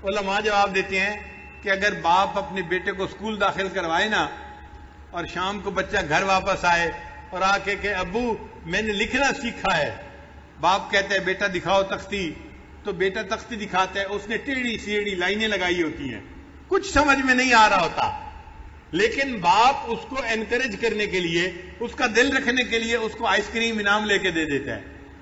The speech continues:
ये जो आइसक्रीम का इनाम है, ये खुशखती का इनाम नहीं है, ये उसका दिल रखने के लिए, उस पर शफकत का इजहार है।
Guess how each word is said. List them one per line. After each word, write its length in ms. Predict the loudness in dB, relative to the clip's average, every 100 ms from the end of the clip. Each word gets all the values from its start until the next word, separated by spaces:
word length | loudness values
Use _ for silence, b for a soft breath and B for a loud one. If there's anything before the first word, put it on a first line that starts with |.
| -12
ये 120 | -4 0
जो 120 | 4
आइसक्रीम 640 | 4 4 2 0 2 2
का 60 | 2
इनाम 400 | 2 2 2 4
है, 440 | 4 4 0 -10 -4
ये 80 | -2
खुशखती 680 | -2 -2 -6 -4 -6 -4 -2
का 160 | 2
इनाम 320 | 4 4 4
नहीं 240 | 4 4 6
है, 240 | 4 4 -2 -12 -16 -18 -12 -2
ये 140 | 2
उसका 420 | 2 0 -4 -2
दिल 320 | 0 2 2
रखने 300 | 2 2 2
के 140 | 2 0
लिए, 160 | 0
उस 120 | -2 -2
पर 200 | -2 -2
शफकत 520 | -2 -4 0 0 2
का 60 |
इजहार 400 | 0 4 6 6
है। 340 | 4 -2 -8